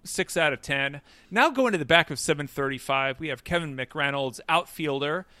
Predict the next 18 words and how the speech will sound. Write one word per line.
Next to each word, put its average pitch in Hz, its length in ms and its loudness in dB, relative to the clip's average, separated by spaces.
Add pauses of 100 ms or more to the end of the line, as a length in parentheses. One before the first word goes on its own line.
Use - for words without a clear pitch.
(480)
six-foot-one 190 680 2
and 147 140 0
two 202 240 -4
ten, 185 560 -2 (260)
right-handed 180 480 2
batter 143 300 6
and 131 100 -6
thrower, 185 600 0 (280)
drafted 208 380 4
in 165 80 0
the 143 60 -4
first - 340 -2
round 165 300 0
by 147 120 4
the 131 80 -2
Padres 160 840 0
in 131 200 -8
nineteen 131 520 -4